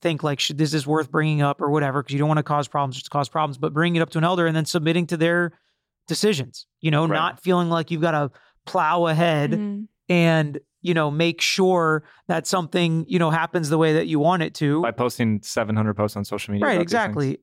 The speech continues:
Speaker 1: Or, you know, spreading it around to a hundred people at the church to make sure
Speaker 2: Oh.
Speaker 1: everybody knows. And tr-, but
Speaker 2: It's a
Speaker 1: that's what
Speaker 2: good way
Speaker 1: people
Speaker 2: to create
Speaker 1: do.
Speaker 2: a little mini church.
Speaker 1: Right, and that's what people do. And it's just like, that's the wrong way to handle it. But on the flip side, doing nothing about it and just sweeping it under the rug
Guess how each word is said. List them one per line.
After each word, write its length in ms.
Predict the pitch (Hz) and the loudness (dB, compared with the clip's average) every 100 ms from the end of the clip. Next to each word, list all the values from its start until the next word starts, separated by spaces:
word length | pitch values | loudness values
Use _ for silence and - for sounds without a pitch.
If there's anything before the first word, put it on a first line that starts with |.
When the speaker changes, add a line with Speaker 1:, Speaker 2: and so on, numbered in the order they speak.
| _ | _
Speaker 1:
Or, 240 | 180 180 175 | 0 2 2
you 100 | 180 | 2
know, 100 | 151 | 2
spreading 420 | - - 175 175 | -2 -4 -2 -2
it 60 | 165 | 0
around 240 | 160 165 | 0 0
to 120 | 156 | 0
a 20 | 135 | 0
hundred 320 | 170 160 156 | 0 -2 -4
people 200 | 160 165 | -4 -6
at 40 | |
the 40 | 139 | -6
church 280 | - 165 - | -2 -2 -2
to 80 | 156 | -2
make 180 | 170 - | -2 0
sure 300 | 180 170 151 | 0 0 0
Speaker 2:
Oh. 220 | 113 113 110 | 0 2 2
Speaker 1:
everybody 400 | 185 180 180 165 | 2 2 0 2
knows. 380 | 170 180 175 | 2 4 2
And 100 | 151 | 0
tr-, 60 | 170 | -4
but 80 | 175 | -2
Speaker 2:
It's 80 | 196 | -2
a 20 | |
Speaker 1:
that's 120 | 226 | 0
what 100 | 165 | 0
Speaker 2:
good 60 | 160 | 2
way 60 | 185 | 0
Speaker 1:
people 80 | 170 | 0
Speaker 2:
to 60 | |
create 160 | 196 180 | 0 2
Speaker 1:
do. 60 | |
Speaker 2:
a 40 | 165 | 4
little 160 | 175 | 4
mini 180 | 151 226 | 4 4
church. 160 | - 131 | 2 2
Speaker 1:
Right, 160 | 254 170 | 2 0
and 80 | |
that's 200 | 185 214 | 0 0
what 100 | 240 | -2
people 220 | 220 214 208 | -2 -2 0
do. 280 | 190 185 | 2 2
And 80 | 151 | 2
it's 120 | 151 - | -2 -4
just 140 | 160 | -4
like, 160 | 165 143 | -2 -2
that's 240 | 190 - | -4 -2
the 100 | 202 | 0
wrong 220 | 190 185 | 2 2
way 120 | 180 | 2
to 60 | 165 | 2
handle 300 | 190 214 175 | 2 2 2
it. 120 | 170 | 0
But 240 | 170 165 - _ _ | 0 -2 -4 _ _
on 120 | 175 175 | -2 -2
the 80 | |
flip 220 | 160 202 - | 0 0 0
side, 240 | 190 175 | -2 0
doing 200 | 170 170 | 0 2
nothing 280 | 170 165 170 | 0 -2 -2
about 240 | 160 160 | 0 0
it 80 | 160 | 0
and 80 | 165 | 0
just 160 | 151 - | 0 0
sweeping 220 | 170 165 | -2 -2
it 60 | |
under 160 | 165 156 | -2 0
the 80 | 151 | 0
rug 320 | 156 151 139 | 2 0 -2